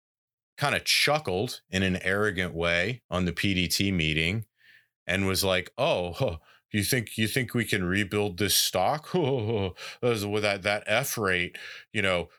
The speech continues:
w-, we shouldn't have to rebuild it in twenty twenty-nine. Can't we go to twenty thirty-three? No, Simon, we can't. Because the rules don't say that.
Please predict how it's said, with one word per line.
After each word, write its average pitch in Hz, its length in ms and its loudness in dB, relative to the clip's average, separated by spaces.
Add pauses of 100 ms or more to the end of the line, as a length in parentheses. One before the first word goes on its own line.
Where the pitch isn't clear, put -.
w-, 117 240 -2
we 131 80 2
shouldn't 147 360 2
have 101 200 0
to 98 100 -2
rebuild 95 420 0
it 95 100 -2
in 85 120 -4
twenty 110 340 0
twenty-nine. 104 720 0
Can't 120 260 -2
we 131 80 -2
go 135 160 0
to 113 100 0
twenty 120 380 0
thirty-three? 123 920 0 (840)
No, 247 180 2
Simon, 143 720 0 (140)
we 139 160 2
can't. - 640 -2 (2750)
Because 180 540 0
the 170 100 -2
rules 151 640 2
don't 127 300 0
say 113 380 4
that. 76 300 -4